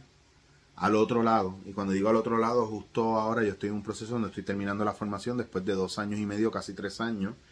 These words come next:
Estoy terminando la formación de constelaciones, bregando lo de, lo de la Gestalt y un montón de cosas más. Pero ya estoy a final de constelaciones, ya en diciembre yo acabo. Y antes de acabar ya empiezo el avanzado en constelaciones porque me aceptaron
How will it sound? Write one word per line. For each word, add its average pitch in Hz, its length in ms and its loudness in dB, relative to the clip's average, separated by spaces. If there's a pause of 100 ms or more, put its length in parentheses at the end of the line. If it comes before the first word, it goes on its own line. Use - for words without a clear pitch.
(340)
Estoy 95 220 -2
terminando 104 420 -2
la 101 80 -2
formación 98 380 -4
de 98 80 -4
constelaciones, 104 800 -4
bregando 90 340 0
lo 98 140 2
de, 95 460 2
lo 92 160 -6
de 92 80 -4
la 90 120 -4
Gestalt 107 480 -2
y 92 60 -2
un 95 80 -2
montón 107 240 -4
de 104 100 -4
cosas 113 240 -6
más. 104 220 -4 (1080)
Pero 113 220 8
ya 110 140 4
estoy 131 220 2
a 131 60 4
final 127 240 -2
de 127 80 0
constelaciones, 127 600 -2
ya 104 80 2
en 104 80 0
diciembre 120 420 -2
yo 101 120 2
acabo. 87 420 0 (500)
Y 104 220 2
antes 113 500 2
de 120 120 6
acabar 117 480 2
ya 101 80 4
empiezo 104 560 0
el 104 40 0
avanzado 101 480 -4
en 110 60 -6
constelaciones 113 580 -4
porque - 240 -8
me 90 120 0
aceptaron 101 640 -2